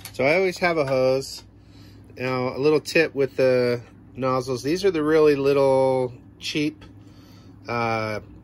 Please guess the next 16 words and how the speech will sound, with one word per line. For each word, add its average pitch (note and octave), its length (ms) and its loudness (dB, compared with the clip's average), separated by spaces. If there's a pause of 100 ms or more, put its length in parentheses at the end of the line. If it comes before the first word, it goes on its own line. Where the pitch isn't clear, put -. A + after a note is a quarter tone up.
(140)
two C3+ 280 -6
dollar A#2+ 720 2
nozzles. A2+ 460 -8
They A#2 120 0
actually B2+ 440 -4
work A#2+ 280 -2
better A#2 320 0
than G#2+ 140 -4
any A2+ 240 -6
of G#2 80 -4
the G#2 60 -6
fancier G#2+ 640 -6
ones. G2+ 340 -6
They G#2 120 -4
give A2 200 -6
you A2 260 -2